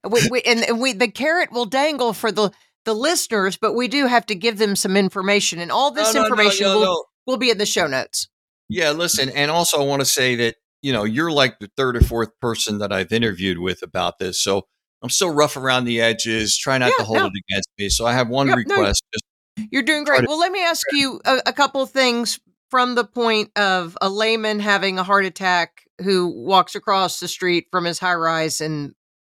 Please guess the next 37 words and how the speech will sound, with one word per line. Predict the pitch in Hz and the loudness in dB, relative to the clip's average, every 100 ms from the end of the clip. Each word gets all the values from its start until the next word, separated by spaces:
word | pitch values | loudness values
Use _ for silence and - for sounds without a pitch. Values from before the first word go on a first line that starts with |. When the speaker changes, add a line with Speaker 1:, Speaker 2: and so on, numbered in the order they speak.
| _ | _
Speaker 1:
and | 180 165 | -10 0
bingo, | 196 175 160 | 0 2 2
you | 156 151 147 | 2 -2 0
get | 165 - | 0 0
the | 156 | 0
diagnosis. | 160 156 170 - 156 - _ _ _ | 0 2 -2 -2 -4 -6 _ _ _
Do | 220 | -4
they | 208 185 | 0 0
send | - 285 359 277 | 2 0 0 0
you | 220 | 0
home | 156 190 254 294 | 4 4 4 2
then? | 330 330 - - - | 0 -2 -6 -16 -8
Or | 220 | -4
do | 233 | 2
they, | 240 196 _ _ | 2 2 _ _
do | 185 | -4
you | 254 | 0
get | 311 311 | 0 0
hospitalized | - 247 285 - 220 190 175 165 | 0 0 0 -2 -2 0 0 0
after | 175 175 175 151 | -2 0 0 0
a | - 160 | 0 0
heart | 208 | 0
attack? | 180 170 147 | 0 -2 0
I | 180 | -2
truly | - 285 196 | 0 0 2
don't | 156 151 | 2 0
Speaker 2:
Oh, | 139 | 0
Speaker 1:
know. | 135 | 2
Speaker 2:
yeah. | 127 101 - _ _ _ | 2 0 -4 _ _ _
Oh, | 190 190 | 0 0
yeah. | 135 92 - _ _ | 0 -4 -8 _ _
You | 135 190 | -8 -2
get | 156 117 | -2 -2
hospitalized | 120 120 123 110 104 98 | -4 -4 -4 -2 -2 -4
right | 110 104 | -4 0
Speaker 1:
Okay. | 107 | 2
Speaker 2:
away. | 107 147 - | 2 -2 -4